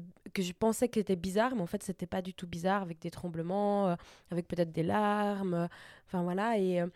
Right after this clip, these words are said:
et avec de la transpiration, et, euh, enfin voilà, quelque chose, euh, d'assez, euh, assez fort et où je me sentais vraiment, euh, totalement moi, mais totalement hors de moi. Et du coup, euh, j'avais senti venir ça et je pense que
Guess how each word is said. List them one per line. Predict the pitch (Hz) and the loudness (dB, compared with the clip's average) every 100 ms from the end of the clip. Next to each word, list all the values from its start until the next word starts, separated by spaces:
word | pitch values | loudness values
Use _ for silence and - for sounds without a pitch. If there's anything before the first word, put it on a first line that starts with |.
| - - _ | -12 -20 _
et | 190 | -2
avec | 180 175 175 | 0 0 0
de | 175 | 0
la | 175 | 0
transpiration, | - 180 - 175 165 - 233 214 202 196 196 | -2 -8 -6 -6 -4 0 4 4 2 2 2
et, | 175 170 | 2 2
euh, | 170 | 0
enfin | 170 180 175 | 0 -4 -2
voilà, | 180 196 196 | 0 0 0
quelque | 196 196 | -4 -8
chose, | 190 202 180 | -6 -6 -2
euh, | 180 180 - - _ _ _ _ - | -4 -4 -14 -20 _ _ _ _ -4
d'assez, | 180 180 - 202 180 | 0 2 4 4 6
euh, | 170 - | 4 2
assez | 185 - 196 | -2 0 0
fort | - 240 226 | 4 4 6
et | 196 | 4
où | 190 | 2
je | 185 | 2
me | 185 | 0
sentais | 190 180 180 | -2 0 0
vraiment, | 170 196 208 196 | 0 0 2 2
euh, | 180 180 - _ | 2 -2 -12 _
totalement | 208 196 202 214 | -2 2 4 4
moi, | 202 196 226 | 4 2 2
mais | 220 | 0
totalement | 185 180 185 180 | -2 -2 -2 -2
hors | - 196 | 0 0
de | 202 | 2
moi. | 196 185 220 349 - - - | 2 2 0 -4 -16 -20 -6
Et | 196 196 190 | 2 4 4
du | 175 190 | 0 -4
coup, | - 269 | 2 6
euh, | 220 | 6
j'avais | 202 196 | 6 4
senti | 190 233 233 247 | 4 0 -2 -2
venir | 226 214 | -2 -2
ça | - 269 | -2 0
et | 240 | 0
je | - | -2
pense | 233 254 | -6 -4
que | - 196 | 0 0